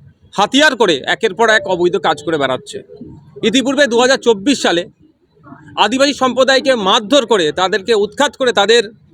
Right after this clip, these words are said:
তারা যে সমস্ত জমিগুলোকে ভোগ করছিল সেগুলো থেকে সরিয়ে দিয়ে,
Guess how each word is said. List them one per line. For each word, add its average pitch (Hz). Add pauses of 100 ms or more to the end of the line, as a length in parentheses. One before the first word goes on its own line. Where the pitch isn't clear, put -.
(380)
তারা 220
যে 226
সমস্ত 240
জমিগুলোকে 214
ভোগ 170
করছিল 233
সেগুলো 185
থেকে 175
সরিয়ে 202
দিয়ে, 254